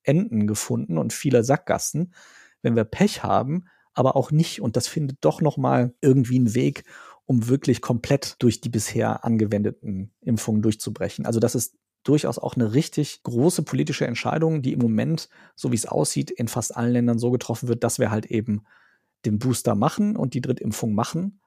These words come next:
Und aus einer individuellen Perspektive, also wenn du, Stefan Dörner, oder ich, Stefan Mauer, hier sitzen und sagen,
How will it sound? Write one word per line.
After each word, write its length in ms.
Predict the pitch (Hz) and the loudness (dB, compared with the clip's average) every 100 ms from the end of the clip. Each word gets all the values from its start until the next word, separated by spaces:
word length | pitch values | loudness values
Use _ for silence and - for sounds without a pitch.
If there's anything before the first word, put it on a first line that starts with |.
| _ _ _ _ _ | _ _ _ _ _
Und 180 | - - | -4 0
aus 160 | 110 113 | -2 0
einer 100 | 110 | 4
individuellen 680 | 208 226 156 113 104 98 98 | 6 6 4 0 -2 -4 -4
Perspektive, 840 | 104 - 104 - - 107 92 - _ _ _ _ | -6 -2 -4 -4 -8 -6 -6 -12 _ _ _ _
also 280 | 113 107 104 - _ _ | -6 -4 -6 -10 _ _
wenn 400 | 143 123 - - - | -10 -8 -8 -10 -10
du, 320 | 127 147 190 | -4 0 0
Stefan 340 | - 147 135 | 2 2 4
Dörner, 220 | 131 175 117 | 6 6 6
oder 120 | 123 | 4
ich, 100 | - | 2
Stefan 280 | 131 - 123 | 0 0 2
Mauer, 260 | 143 147 | 2 4
hier 180 | 110 117 | 2 2
sitzen 400 | 139 - - 110 | 0 -2 -6 -4
und 160 | 110 110 | -4 -4
sagen, 380 | 120 117 117 | -2 -4 -4